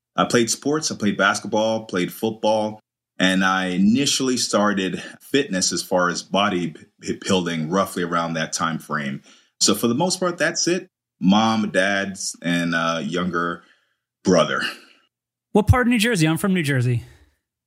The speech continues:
Speaker 1: Awesome. So Neptune, New Jersey. So right next to
Speaker 2: Yes.
Speaker 1: Asbury Park. Yeah.
Speaker 2: Yes, I'm very familiar with that area. That's
Speaker 1: Really?
Speaker 2: great. That is
Speaker 1: That's awesome.
Speaker 2: great. So, so you've been traveling all, <laughs> all your upbringing.
Speaker 1: Yeah, exactly.
Speaker 2: So Andrew,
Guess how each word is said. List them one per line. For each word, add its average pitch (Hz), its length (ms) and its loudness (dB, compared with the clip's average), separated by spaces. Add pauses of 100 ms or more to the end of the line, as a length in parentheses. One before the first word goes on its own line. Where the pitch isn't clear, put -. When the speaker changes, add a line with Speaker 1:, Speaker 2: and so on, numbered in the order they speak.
(440)
Speaker 1:
Awesome. 135 300 2
So 107 220 0
Neptune, 123 680 2
New 113 180 2
Jersey. 101 500 2
So 214 140 6
right 277 280 4
next - 220 2
to - 60 -2
Speaker 2:
Yes. 85 160 2
Speaker 1:
Asbury 78 400 -6
Park. 73 400 0
Yeah. - 260 2
Speaker 2:
Yes, 208 280 6
I'm 160 120 2
very 185 220 0
familiar 196 340 0
with 151 180 0
that 135 140 0
area. 123 320 -2
That's 107 140 6
Speaker 1:
Really? 107 260 6
Speaker 2:
great. 131 280 2
That 160 100 -2
is 156 160 -2
Speaker 1:
That's 185 220 0
awesome. 196 260 2
Speaker 2:
great. 185 140 4
So, 160 100 -2
so 165 400 0
you've 202 100 2
been 180 120 2
traveling 180 420 0
all, 185 240 0
<laughs> 214 40 -4
all 190 220 0
your 202 160 2
upbringing. 143 540 -2 (520)
Speaker 1:
Yeah, 113 240 6
exactly. 107 540 0 (580)
Speaker 2:
So - 140 4
Andrew, 220 320 4